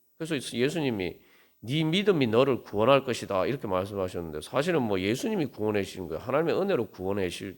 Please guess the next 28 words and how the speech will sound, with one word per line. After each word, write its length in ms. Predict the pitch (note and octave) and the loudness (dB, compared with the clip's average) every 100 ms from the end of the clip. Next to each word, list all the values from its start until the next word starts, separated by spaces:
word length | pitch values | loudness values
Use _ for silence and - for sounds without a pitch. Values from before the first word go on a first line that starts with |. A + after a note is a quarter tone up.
| _ | _
주시는 400 | G#2 G#2+ A#2+ E2+ | -10 -4 -4 -4
거죠. 440 | D2 F2+ G2 C#2 - _ - - - _ _ _ | -6 -2 -2 -2 -8 _ -20 -20 -20 _ _ _
근데 500 | - F#3+ D#3 A#2+ E2+ - - | -2 4 4 4 2 -6 -2
왜 220 | A#2+ D#3 | 2 4
예수님이 340 | A#2+ B2 D#3 A#2+ | 2 2 -2 -2
그렇게 260 | G#2 - | -4 -4
말씀하셨느냐 760 | D3 B2 A2+ A2+ G#2+ G2 F2 E2+ | 2 2 2 -2 0 -2 0 -2
하면은 420 | E2 F2 D3 G2 - _ _ _ | -2 0 0 -2 -12 _ _ _
아무리 360 | G2+ D3 G3+ F#3 | 4 6 6 4
하나님의 460 | E3 F3+ E3+ G#2 | 6 4 4 4
은혜를 240 | D#3+ D3+ G2 | 4 2 0
베풀어 360 | G2 - C#3+ | -4 -4 -6
주셔도 720 | G2 G2 C3 G2 F#2 G#2+ - _ _ _ _ _ | -6 -2 -2 0 0 -2 -4 _ _ _ _ _
내가, 540 | - A#2+ C#3 B2 C#3+ - - _ _ _ _ - | 0 2 6 6 4 0 -18 _ _ _ _ -2
내가 260 | A#2 C3 | 2 4
믿음으로 640 | A2 G2+ C#3 E3 C3+ G#2+ | 2 0 0 2 4 2
주님 280 | F#2+ - C#3 | -2 -4 0
앞에 320 | G#2+ - G#2+ | 0 0 -8
나가지 500 | E2+ E2+ F#2+ B2+ A#2 | -4 -2 2 2 2
않으면, 420 | F2 F#2 A2 D#2+ - - _ | 2 0 0 -4 -6 -14 _
주님 220 | - A3+ | -6 0
앞에 140 | G3+ C3 | 4 4
나간다는 580 | G2 G2+ C#3+ D3+ B2 G2 | 4 2 2 4 2 2
건 140 | F2 | -2
내 120 | G#2 | 0
시간을 460 | B2 - F#3+ G3 C3+ | 0 0 0 0 -2
드리는 320 | A2 B2+ A2 | -2 -4 -6
거예요. 160 | D#2+ | -10